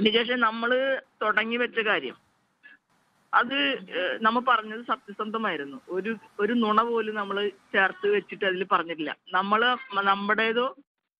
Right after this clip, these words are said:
താല്പര്യത്തിന് വേണ്ടിയോ അല്ലെങ്കിൽ വിക്ടിമിന്റെ താല്പര്യത്തിന് വേണ്ടിയിട്ടോ നമ്മൾ ഒരു നുണയും പറഞ്ഞിട്ടില്ല. അപ്പൊ നമ്മൾക്ക് മനസ്സിലായതും ശാസ്ത്രീയ തെളിവിൽ തെളിഞ്ഞതുമായിട്ടുള്ള കാര്യങ്ങൾ അതില്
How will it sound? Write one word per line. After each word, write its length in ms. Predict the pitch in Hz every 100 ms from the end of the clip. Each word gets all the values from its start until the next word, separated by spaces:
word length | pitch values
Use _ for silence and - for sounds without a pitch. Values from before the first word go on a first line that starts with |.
| _ _ _ 226
താല്പര്യത്തിന് 640 | 220 - 214 214 220 226
വേണ്ടിയോ 540 | 220 208 202 220 - - _ -
അല്ലെങ്കിൽ 300 | 202 208 226
വിക്ടിമിന്റെ 480 | 214 - 247 254 277
താല്പര്യത്തിന് 540 | 254 208 196 190 196
വേണ്ടിയിട്ടോ 500 | 196 185 175 175 196 -
നമ്മൾ 300 | 196 214 233
ഒരു 140 | 214
നുണയും 360 | 226 202 190 196
പറഞ്ഞിട്ടില്ല. 460 | 185 165 147 135 110 _ _ _ _ _ _ _ _ _ _ _ _ _ -
അപ്പൊ 140 | 196 240
നമ്മൾക്ക് 460 | 214 220 240 240
മനസ്സിലായതും 720 | 277 220 226 247 247 240 240 277
ശാസ്ത്രീയ 520 | 220 196 - 220 240
തെളിവിൽ 360 | 240 214 214
തെളിഞ്ഞതുമായിട്ടുള്ള 800 | 220 214 196 196 208 202 185 185
കാര്യങ്ങൾ 520 | 214 202 165 156 175 - _ _ _ _ _ _ _
അതില് 480 | 196 202 240 285